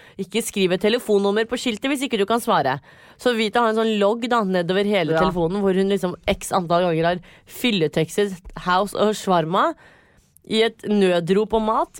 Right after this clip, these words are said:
Speaker 1: men ikke fått mat.
Speaker 2: Nei, det funket en gang, og da måtte jeg ringe de.
Speaker 1: Ja, det var
Speaker 2: Og da hadde jeg jo sendt hundre meldinger, og så ringte jeg, og da tok de opp med en gang. Så det er jo griseflaut når jeg kommer ned til, de vet at jeg er meg, fordi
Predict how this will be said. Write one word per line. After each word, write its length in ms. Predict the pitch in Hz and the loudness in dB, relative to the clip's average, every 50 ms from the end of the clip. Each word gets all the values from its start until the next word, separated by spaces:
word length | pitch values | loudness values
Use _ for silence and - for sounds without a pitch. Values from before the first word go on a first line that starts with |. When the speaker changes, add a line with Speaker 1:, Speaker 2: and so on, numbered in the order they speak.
| - | -4
Speaker 1:
men 160 | - 214 214 - | -2 -2 0 0
ikke 320 | 202 202 - - 170 156 | -2 -4 -4 -4 -6 -4
fått 380 | - - 143 135 - - - - - | -4 -4 -6 -6 -8 -18 -20 -20 -12
mat. 500 | 143 139 156 160 160 143 - - - - | -8 -4 -2 -2 -2 -2 -4 -8 -18 -14
Speaker 2:
Nei, 60 | - 165 | -6 -4
det 100 | 196 208 202 | -4 -4 -2
funket 400 | - 240 190 160 190 196 - - | -2 -2 -2 0 -2 -4 -2 -2
en 160 | 175 170 165 | -2 0 2
gang, 160 | 160 156 170 | 0 0 0
og 80 | 190 180 | 0 0
da 100 | 170 165 | 2 2
måtte 220 | 170 170 170 175 | 0 0 0 0
jeg 80 | 175 175 | 0 0
ringe 240 | 175 160 147 135 123 | 0 -2 -4 -6 -6
de. 140 | 117 151 160 - - _ _ _ _ _ _ - - | -4 -6 -6 -6 -10 _ _ _ _ _ _ -6 -4
Speaker 1:
Ja, 140 | 165 160 160 147 - _ - - | -2 -2 -4 -4 -8 _ -16 -10
det 140 | 160 160 151 | -8 -6 -6
var 140 | 151 147 180 | -4 -2 0
Speaker 2:
Og 60 | 185 | 2
da 80 | 185 185 | 2 2
hadde 160 | 196 180 160 | 2 2 2
jeg 80 | 147 147 | 2 2
jo 80 | 160 160 | 2 0
sendt 260 | - 160 160 156 - - - | -2 -4 -6 -6 -10 -12 -8
hundre 180 | 160 147 139 139 | -8 -8 -6 -6
meldinger, 400 | 147 147 139 120 123 143 170 175 | -6 -6 -6 -6 -6 -4 -4 -4
og 80 | 175 | -4
så 80 | 170 170 | -2 -2
ringte 320 | 165 156 156 139 - - | -2 -2 -2 -6 -6 -4
jeg, 220 | - 147 165 190 185 | -2 0 0 0 0
og 60 | 170 | 0
da 80 | 180 185 | -2 -2
tok 140 | - 208 208 - | -2 -4 -6 -2
de 80 | - 143 | -2 -2
opp 80 | 131 - | -2 -2
med 80 | 156 - | -6 -4
en 220 | - 143 135 143 147 | -4 -4 -4 -2 0
gang. 200 | 156 180 202 165 170 - - - - - - | 0 0 0 -2 -6 -10 -20 -20 -20 -20 -18
Så 220 | - - 196 185 175 | -10 -4 -2 -2 -2
det 160 | 165 160 175 | -2 -2 0
er 140 | 170 160 151 | 0 2 2
jo 60 | 160 170 170 | 0 0 -2
griseflaut 720 | 160 - 151 208 175 175 156 135 - - 135 139 139 135 | -4 -4 -2 -2 -2 -2 -4 -4 -4 -4 -2 -2 -2 -2
når 80 | 185 170 | -2 -4
jeg 60 | 170 165 | -4 -2
kommer 220 | - 165 147 143 | -4 -4 -2 -2
ned 80 | 131 131 | -4 -4
til, 80 | 160 139 | -6 -6
de 140 | 147 151 143 | -4 -4 -4
vet 160 | 147 143 135 | -4 -4 -4
at 140 | 151 139 147 | -6 -6 -4
jeg 160 | 143 131 139 139 | -4 -2 -2 -2
er 80 | 147 | -2
meg, 300 | 151 147 143 165 190 190 170 | 0 0 0 0 0 -4 -6
fordi 220 | - - 160 151 | -6 -4 -2 -2